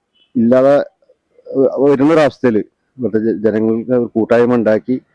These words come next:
അതിൻ്റെ ഒരു ചെയർമാൻ നിലക്ക് ഉദ്യോ-, ആ അതിൻ്റെ ഉത്തരവാദിത്വം എന്നെ ഏൽപ്പിച്ച് ഞങ്ങൾ ഈ നോട്ട് നിരോധനം അതുപോലെ മറ്റു പല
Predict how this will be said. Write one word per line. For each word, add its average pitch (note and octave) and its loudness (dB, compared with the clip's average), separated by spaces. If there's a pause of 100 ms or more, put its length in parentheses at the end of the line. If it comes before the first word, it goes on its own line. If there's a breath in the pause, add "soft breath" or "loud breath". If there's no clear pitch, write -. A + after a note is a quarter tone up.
(280 soft breath)
അതിൻ്റെ A2+ 2 (640)
ഒരു C3 2 (100)
ചെയർമാൻ B2 2
നിലക്ക് C3 0 (160)
ഉദ്യോ-, A#2+ 0 (240)
ആ A#2+ 4 (180)
അതിൻ്റെ B2+ 0
ഉത്തരവാദിത്വം B2 0
എന്നെ A#2+ 0
ഏൽപ്പിച്ച് A2+ -2 (800 soft breath)
ഞങ്ങൾ B2+ 2 (920)
ഈ C#3+ 2
നോട്ട് C3+ 0 (100)
നിരോധനം C#3+ 2 (160)
അതുപോലെ C#3 0
മറ്റു C#3+ -2
പല D3+ 2